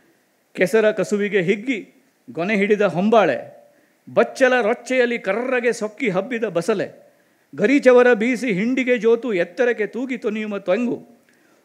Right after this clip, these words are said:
ಸುತ್ತಲೂ ಬೆಳೆವ ಗಿಡಬಳ್ಳಿಗಳ ಮೈರಸದ ಸರಭರ ಸದ್ದು ಸೊಗಸು." ನೋಡಿ ಎಂಥ ಸದ್ದು ಅದು. ಸುತ್ತಲೂ ಬೆಳೆವ ಗಿಡ ಮಳ್-, ಬಳ್ಳಿಗಳ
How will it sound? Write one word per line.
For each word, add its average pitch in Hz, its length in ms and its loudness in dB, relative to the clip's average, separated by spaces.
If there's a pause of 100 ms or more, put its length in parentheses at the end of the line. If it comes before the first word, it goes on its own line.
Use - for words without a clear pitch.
ಸುತ್ತಲೂ 277 800 0
ಬೆಳೆವ 226 420 -2 (160)
ಗಿಡಬಳ್ಳಿಗಳ 214 960 -2
ಮೈರಸದ 214 800 -2
ಸರಭರ 214 680 -4
ಸದ್ದು 180 440 -6
ಸೊಗಸು." 151 460 -4 (1080)
ನೋಡಿ 160 160 -2
ಎಂಥ 175 220 -4
ಸದ್ದು 180 380 -4
ಅದು. 214 320 -6
ಸುತ್ತಲೂ 185 480 -6
ಬೆಳೆವ 165 320 -4 (680)
ಗಿಡ 156 180 -2
ಮಳ್-, 185 420 0
ಬಳ್ಳಿಗಳ 196 460 -2